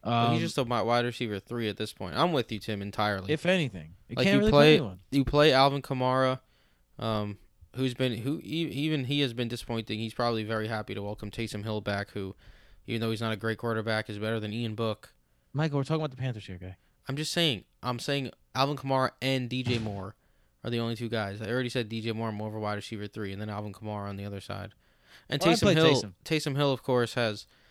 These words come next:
Speaker 1: the rushing upside as well, um, which always puts him as a top five Q B ceiling. He's shown that a couple times, but then he had a really bad game his last time out prior to missing this last game. Um,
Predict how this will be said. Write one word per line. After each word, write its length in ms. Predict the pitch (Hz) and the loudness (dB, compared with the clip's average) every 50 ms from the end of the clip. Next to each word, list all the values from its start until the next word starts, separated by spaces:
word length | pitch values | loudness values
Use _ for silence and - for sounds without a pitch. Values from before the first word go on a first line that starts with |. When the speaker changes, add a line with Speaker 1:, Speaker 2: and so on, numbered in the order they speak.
| _ _ _ _ | _ _ _ _
Speaker 1:
the 80 | - 117 | -2 0
rushing 320 | 117 117 123 - 131 123 120 | 2 2 0 0 -2 -2 -2
upside 580 | 117 113 - - 123 117 113 113 113 110 - - _ - - | -4 -4 -2 0 2 4 4 4 2 2 -2 -10 _ -4 -2
as 160 | 117 107 113 | -2 0 2
well, 360 | 110 110 113 113 113 110 110 _ _ - | 2 4 4 4 4 2 -2 _ _ -10
um, 340 | 117 113 110 107 104 104 - _ | -6 -6 -4 -4 -6 -8 -10 _
which 180 | - 117 - - | -10 -6 -2 0
always 260 | 120 113 113 110 104 | 0 0 0 0 -2
puts 260 | - - 123 113 - | -4 -8 -8 -6 -6
him 120 | - 110 110 | -6 -6 -6
as 100 | 104 104 | -6 -6
a 60 | 101 | -6
top 260 | - - 113 104 107 | -4 -2 -4 -4 -4
five 320 | - - 107 107 107 - | -6 -6 -6 -6 -6 -8
Q 160 | - - 117 107 | -8 -8 -8 -8
B 160 | 110 110 107 | -6 -8 -8
ceiling. 500 | - - - 113 110 110 110 107 107 104 _ _ _ _ _ _ _ _ _ _ _ _ - | -8 -8 -6 -6 -6 -4 -6 -8 -8 -12 _ _ _ _ _ _ _ _ _ _ _ _ -6
He's 180 | 117 110 101 - - | -6 -6 -6 -8 -8
shown 260 | - - - 120 113 117 | -6 -4 -2 -2 -2 -2
that 120 | 117 113 | -2 -4
a 40 | 110 | -2
couple 280 | - - 120 - 120 117 | -2 -4 -4 -2 -4 -4
times, 380 | - 131 123 127 131 131 123 | -2 0 0 0 0 -2 -4
but 120 | 120 113 107 | -4 -4 -4
then 300 | 113 113 113 107 - - | -4 -4 -4 -6 -8 -12
he 340 | - 107 120 120 117 113 87 | -14 -10 -8 -8 -8 -8 -8
had 220 | - 123 120 117 | -4 -4 -2 -2
a 60 | 117 | -2
really 260 | 113 117 117 113 117 117 | -2 0 -2 0 -2 -2
bad 320 | 104 123 131 135 135 117 | 0 2 2 2 2 0
game 320 | - 104 98 95 98 95 95 113 | -2 -8 -8 -8 -10 -12 -12 -10
his 100 | 110 - | -4 0
last 280 | 131 127 131 120 - | 2 2 2 0 0
time 120 | - 110 104 | -6 -6 -6
out 180 | 95 92 90 _ _ _ _ - | -6 -8 -8 _ _ _ _ -14
prior 320 | - - 117 117 117 113 110 | -6 -2 0 0 2 0 0
to 120 | - - | -4 -6
missing 300 | 104 107 107 - 113 110 | -6 -6 -6 -6 -6 -8
this 200 | 104 104 - - - - - | -8 -8 -10 -12 -12 -4 -2
last 340 | 113 113 113 - - - | 0 0 0 -2 -6 -10
game. 280 | - 107 98 92 104 - _ - - - _ _ _ _ _ _ _ - | -8 -8 -8 -8 -10 -12 _ -20 -20 -20 _ _ _ _ _ _ _ -10
Um, 340 | - 95 98 98 92 90 90 | -8 -6 -6 -6 -6 -8 -12